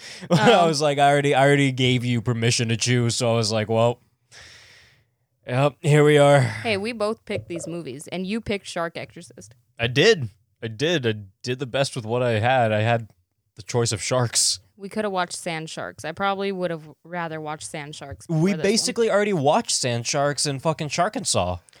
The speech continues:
Speaker 1: That was Sand Sharks. That's what that movie was. It
Speaker 2: That
Speaker 1: was,
Speaker 2: was
Speaker 1: it,
Speaker 2: Mud Sharks.
Speaker 1: it was sharks in sand.
Speaker 2: It was Swamp Sharks.
Speaker 1: That was Tremor Sharks. Like, we already watched. That's exactly what Sand Sharks would have been. It would have been Tremors, but sharks. So we already watched that.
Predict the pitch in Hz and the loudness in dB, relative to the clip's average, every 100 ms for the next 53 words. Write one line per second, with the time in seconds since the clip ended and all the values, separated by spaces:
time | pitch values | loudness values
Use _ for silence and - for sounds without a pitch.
0 | _ _ _ _ _ _ 185 196 190 254 | _ _ _ _ _ _ 2 4 6 4
1 | - 208 143 135 - 104 98 - 226 381 | 4 4 4 4 2 2 2 2 2 2
2 | 262 240 269 247 254 - 139 143 185 226 | 2 2 2 2 4 4 4 4 4 4
3 | 302 233 185 180 - 165 135 - - - | 2 0 0 -2 -4 -10 -12 -16 -14 0
4 | 240 269 208 - - 233 247 - 214 196 | 2 2 0 -2 4 4 4 2 -2 0
5 | - 233 247 156 95 92 220 220 214 - | 0 0 2 0 0 -4 -2 -2 -4 -4
6 | 214 196 - 151 139 - - 226 233 - | -4 -6 -8 -12 -14 -10 2 4 4 2
7 | - 233 233 226 - 233 147 - 139 139 | 2 4 4 2 4 4 2 0 -4 -2
8 | 196 233 233 185 185 214 214 190 214 175 | 2 2 2 2 4 2 2 -2 -2 -2
9 | 175 196 208 190 - 190 180 190 180 190 | 0 0 0 -2 -2 -2 -2 -4 -4 -6
10 | 180 202 117 135 160 151 143 - 151 147 | 0 2 2 0 0 0 -2 0 0 2
11 | 139 135 143 - 165 120 - 120 147 151 | -2 -2 -4 -2 0 0 -2 0 0 0
12 | 117 131 - - 87 90 | 2 2 2 -4 -4 -6